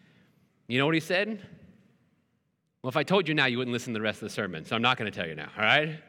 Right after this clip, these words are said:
This feels like a big day because we are coming to a close in Second Timothy, and we spent the last two years looking at these letters, and we've gotten to know the people involved, we've gotten to know their stories,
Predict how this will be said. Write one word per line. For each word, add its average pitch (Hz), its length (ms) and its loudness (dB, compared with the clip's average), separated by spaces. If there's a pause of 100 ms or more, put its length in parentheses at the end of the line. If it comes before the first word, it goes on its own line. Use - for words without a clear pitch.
(1000)
This 185 120 4
feels 233 320 6
like 196 160 4
a - 40 4
big 170 200 4
day 143 360 2 (420)
because 151 180 2
we 185 120 8
are 190 60 4
coming 208 520 4 (200)
to 185 160 4
a 180 40 0
close 185 420 4
in 165 100 0
Second 160 280 2
Timothy, 151 460 2
and 143 100 4
we 151 180 2
spent 170 380 0 (180)
the 139 80 -2
last 170 380 4
two 214 140 4
years 185 340 4
looking 185 220 2
at - 20 -4
these 165 160 -2
letters, 165 320 2
and 156 80 2
we've 156 140 0
gotten 190 220 4
to 185 100 0
know 185 340 4 (220)
the 160 80 0
people 170 240 4
involved, 165 360 6
we've 156 100 -2
gotten 185 160 4
to 180 60 4
know 175 140 4
their 160 120 -2
stories, 175 600 0